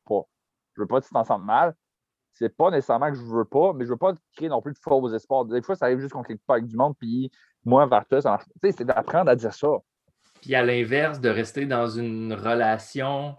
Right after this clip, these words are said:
Speaker 2: qui marche plus pendant trop longtemps parce que t'as peur d'avoir la discussion inconfortable de dire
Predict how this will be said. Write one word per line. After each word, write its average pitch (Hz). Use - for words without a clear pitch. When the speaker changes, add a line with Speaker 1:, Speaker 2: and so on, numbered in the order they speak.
Speaker 2:
qui -
marche 110
plus 156
pendant 107
trop 131
longtemps 135
parce 110
que -
t'as 107
peur 120
d'avoir 113
la 107
discussion 117
inconfortable 117
de 110
dire 117